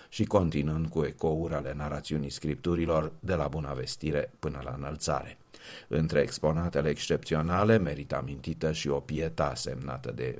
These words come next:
Vincent van Gogh, cu o istorie aparte. Tabloul, păstrat în două versiuni, cea expusă provenind de la Vatican,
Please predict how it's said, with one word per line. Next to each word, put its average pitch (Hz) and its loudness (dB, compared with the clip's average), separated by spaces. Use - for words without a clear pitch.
Vincent 76 0
van 78 0
Gogh, 123 8
cu - 0
o 92 6
istorie 82 4
aparte. 69 0
Tabloul, 85 0
păstrat 69 -2
în 73 -2
două 82 -2
versiuni, 92 0
cea - -4
expusă - -4
provenind 69 -4
de 67 -6
la 69 -4
Vatican, 90 0